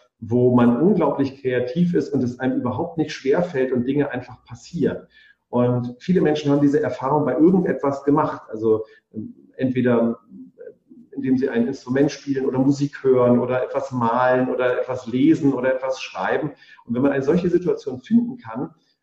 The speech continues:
ähm, dann hat man da einen sehr, sehr guten Anker, um zu gucken, äh, da ver-, äh, besteht Neugier, da besteht Veränderung und es ist wunderbar leicht und entspannt. Und das ist häufig dann die Brücke, aus dieser Furcht rauszukommen, also aus diesem,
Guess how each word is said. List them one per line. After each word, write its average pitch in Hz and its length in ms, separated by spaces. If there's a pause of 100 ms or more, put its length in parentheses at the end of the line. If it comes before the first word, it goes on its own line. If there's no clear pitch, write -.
ähm, 131 500
dann 127 320
hat - 180
man 139 140
da 131 140
einen 135 100
sehr, 151 160
sehr 147 140
guten - 340
Anker, 147 360
um 131 120
zu - 160
gucken, 147 320 (320)
äh, 123 320
da 139 180
ver-, 147 320
äh, - 480
besteht 139 420
Neugier, 170 440
da 135 140
besteht 143 360
Veränderung 131 600
und 120 40
es 117 100
ist - 260
wunderbar 135 400
leicht 110 400
und 120 100
entspannt. - 480 (380)
Und 113 100
das 131 120
ist 147 160
häufig 147 320
dann 127 160
die 120 80
Brücke, 135 380
aus - 180
dieser 120 420 (120)
Furcht 180 400
rauszukommen, - 580
also 92 180
aus - 140
diesem, 120 420